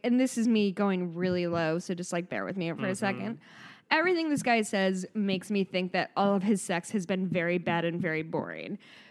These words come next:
Speaker 1: Because if you don't know the difference between somebody who is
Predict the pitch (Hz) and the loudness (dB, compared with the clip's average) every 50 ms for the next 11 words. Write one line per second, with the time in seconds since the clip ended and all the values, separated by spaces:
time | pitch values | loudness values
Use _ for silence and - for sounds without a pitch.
0 | - - 262 247 - 294 262 254 220 208 233 233 240 240 277 320 381 403 349 302 | -4 0 0 2 4 4 4 4 4 2 2 2 4 4 4 4 4 4 4 6
1 | 311 285 240 233 233 196 180 214 220 220 - 214 202 202 220 - - 220 196 - | 6 6 6 6 4 4 4 2 2 4 4 4 4 4 2 0 0 -2 0 2
2 | - 220 202 196 196 - - 220 202 202 196 196 196 202 208 196 190 214 233 214 | 2 4 4 4 2 2 2 4 4 4 4 4 4 4 2 2 2 2 4 4
3 | 208 202 196 - - 196 202 190 185 180 180 185 180 175 170 | 4 4 2 2 2 4 4 4 4 4 2 0 -2 -4 -6